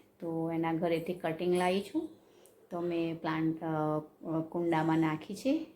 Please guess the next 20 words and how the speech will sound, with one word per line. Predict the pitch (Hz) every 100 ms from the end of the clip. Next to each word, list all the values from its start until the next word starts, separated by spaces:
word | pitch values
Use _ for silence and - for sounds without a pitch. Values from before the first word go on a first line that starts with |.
| _ _ -
તો | 160 160
કાલે | 160 170 160 160
તમને | 165 165 160
બતાવીશ. | 165 165 196 214 269 - - - - - - _ _ _
તો | 180 165 160 160 156 156 165 170 -
થાય | 180 170
છે | 165 175
કે | -
નહીં | 175 170
જોઈએ, | 165 175 170 226 311 311 - -
લાવી | 190 165 165
તો | 165 170
છું | 175 233 233
હવે | 214 254
અને | 208
નાખી | 180 175 165 185
પણ | 175 196 190
છે | 202
અત્યારે | 196 - 196 196
મેં. | 208 302